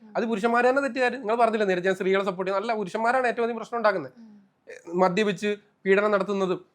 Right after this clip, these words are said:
Speaker 2: ഏഹ്, ഡൽഹിയിൽ ഓട്-, ഡൽഹിയിൽ ആ ഓടുന്ന ബസ്സിൽ പെൺകുട്ടിയെ പീഡ-, പീഡിപ്പിച്ചതാരാ?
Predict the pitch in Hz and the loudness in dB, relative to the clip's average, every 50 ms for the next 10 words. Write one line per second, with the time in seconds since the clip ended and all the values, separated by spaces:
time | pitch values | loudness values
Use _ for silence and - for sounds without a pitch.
0 | _ _ - - 175 170 165 160 - - 156 185 170 165 185 202 208 220 214 202 | _ _ -4 -2 0 0 0 -2 -4 -6 -6 -2 0 2 2 2 2 2 2 2
1 | 196 202 208 - - 160 165 175 180 190 190 180 180 175 170 185 190 190 202 220 | 2 0 0 -2 -4 -4 -4 -2 0 0 0 0 0 0 2 0 0 0 0 -2
2 | 208 - - 185 185 180 - 196 214 196 208 196 196 202 190 220 214 196 214 208 | -4 -4 -4 -6 -6 -4 -4 -6 -6 -4 -4 -4 -4 -4 -4 -6 -6 -6 -6 -6
3 | 202 214 208 - 208 208 202 202 202 226 220 214 202 196 | -6 -6 -6 -6 -8 -8 -8 -8 -4 -2 0 0 0 -2